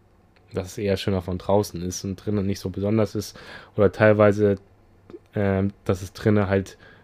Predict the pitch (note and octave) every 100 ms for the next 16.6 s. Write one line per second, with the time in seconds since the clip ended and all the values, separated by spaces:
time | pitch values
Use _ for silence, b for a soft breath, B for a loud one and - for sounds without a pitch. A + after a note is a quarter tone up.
0 | _ - G#2+ G2 G2 G2 A2 G#2+ G2 G2
1 | - G2+ - F#2+ F#2+ - F#2 F2+ F2 F2+
2 | F#2 F#2 - E2+ F2 F2+ - G2 F#2 F#2+
3 | B B B B B B B - F#2 F#2+
4 | G2 G2 G#2 F#2+ F#2 G2+ G2 B2 C3 _
5 | _ _ _ _ - A#2+ A#2 A#2 B2 C#3
6 | G#2+ B2 D3 b b _ _ _ _ _
7 | _ _ - _ _ _ _ - - C3+
8 | E3 G3 _ _ _ _ _ _ _ _
9 | _ _ _ _ _ - - - - C3
10 | C3+ G2+ G2+ G#2+ C3+ - B B B B
11 | B B _ A2 G#2+ G#2+ G#2+ G#2+ A2 A2
12 | A2 b b b _ _ b b b b
13 | _ A2 A#2 A#2 - A#2 B2 - B2 B2
14 | B2 C#3 C#3 A#2 - B2+ - A2 - G#2+
15 | G2 A#2 - - - C3 G#2 - G#2 G2
16 | F#2 - G2+ G#2+ A#2